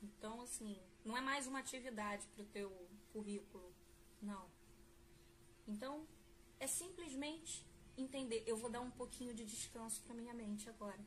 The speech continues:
Eu vou me aquietar. Eu vou pra presença. Entenda como esse lugar de conforto, de acolhimento, porque é disso que a gente precisa,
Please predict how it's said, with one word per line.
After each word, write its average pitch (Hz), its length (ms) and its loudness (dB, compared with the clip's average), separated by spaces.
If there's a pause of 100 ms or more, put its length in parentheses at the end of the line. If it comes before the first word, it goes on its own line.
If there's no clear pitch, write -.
(420)
Eu 220 100 0
vou 220 120 0
me 240 80 0
aquietar. 233 580 -2 (540)
Eu 233 60 -4
vou 269 100 2
pra 294 140 4
presença. 240 640 2 (1120)
Entenda 285 420 4
como 294 280 4
esse 339 280 8
lugar 220 480 2 (560)
de - 80 -8
conforto, 262 800 0 (1300)
de 240 100 -2
acolhimento, 240 760 0 (720)
porque - 200 0
é - 20 6
disso 240 260 0
que 269 80 2
a 262 60 4
gente 247 240 -4
precisa, 202 600 2